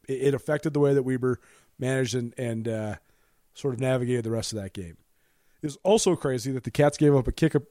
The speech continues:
kick return and a punt return for a touchdown in s-, the span of, like, seven minutes.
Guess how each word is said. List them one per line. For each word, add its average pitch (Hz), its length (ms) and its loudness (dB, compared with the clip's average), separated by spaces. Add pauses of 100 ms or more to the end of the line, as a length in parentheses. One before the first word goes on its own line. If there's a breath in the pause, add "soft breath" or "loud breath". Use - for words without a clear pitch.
kick 175 160 4
return 165 240 4
and 147 80 4
a 123 40 4
punt 143 160 4
return 135 200 0
for 120 160 -2
a 104 40 -4
touchdown 123 380 0
in 104 60 -6
s-, - 100 -6
the 120 200 -6
span 131 220 0
of, 104 60 -4
like, 104 140 -6
seven 101 320 -2
minutes. - 400 -10